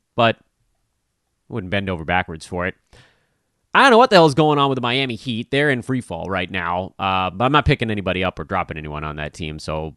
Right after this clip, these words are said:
we'll just gloss right over it. Memphis just keeps pounding teams, even without Ja. J J J is questionable with right thigh soreness. If he has to miss the ball game, you'd probably see a heavy dose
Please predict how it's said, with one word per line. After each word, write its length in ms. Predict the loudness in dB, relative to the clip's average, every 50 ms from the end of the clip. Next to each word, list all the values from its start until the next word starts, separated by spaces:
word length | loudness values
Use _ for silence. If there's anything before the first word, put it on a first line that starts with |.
| _ -16
we'll 160 | -14 -12 -12
just 240 | -12 -12 -14 -14 -16 _ _ _ _ -20 -14 -10
gloss 380 | -6 -4 -2 -2 -2 -2 -4 -6
right 180 | -6 -4 -4
over 260 | -4 -4 -4 -4 -4 -4
it. 100 | -4 -6 _ _ _ _ _ _ _ _ _ _ _ _
Memphis 640 | -2 0 2 2 2 4 2 2 2 0 -2 -6 -6 _ _ 0
just 400 | 4 6 8 8 6 4 0 -2
keeps 340 | 0 2 2 2 0 -4 -6 -6
pounding 500 | -4 -4 -2 -2 -2 0 0 -2 -4 -4
teams, 320 | -4 -4 -4 -4 -2 -2
even 260 | -2 -2 0 0 2
without 460 | 2 2 2 2 2 2 0 0 0
Ja. 360 | 2 4 4 4 4 2 0 -2 -6 _ _ _ _ _ _ _ _ _ _ _ _ _ _ _ _ _ _
J 140 | 2 2 4
J 160 | 6 6 6
J 180 | 6 4 4 2
is 100 | 2 0
questionable 560 | 0 2 2 2 2 0 0 0 2 2 2
with 160 | 2 0 -2
right 480 | -2 0 0 2 2 0 0 -6 -10 -12 -14 _ _ _ _ _ _ _ _
thigh 800 | _ -20 -8 0 4 4 4 6 4 2 2 2 2 0 -2 -4
soreness. 680 | -6 -10 -8 -6 -4 -4 -4 -4 -4 -4 -4 -4 -4 -4
If 100 | -4 -2
he 80 | 0 2
has 160 | 2 0 0
to 80 | -2
miss 160 | -4 -6 -6 -6
the 100 | -6 0
ball 220 | 4 4 4 4
game, 280 | 4 2 0 0 0 -2
you'd 120 | -4 -2
probably 380 | -2 0 -2 -2 -2 -6 -8 -8
see 180 | -6 -6 -6
a 80 | -6 -4
heavy 200 | -4 -4 -4 -4
dose 360 | -4 -4 -4 -4 -4 -8 -10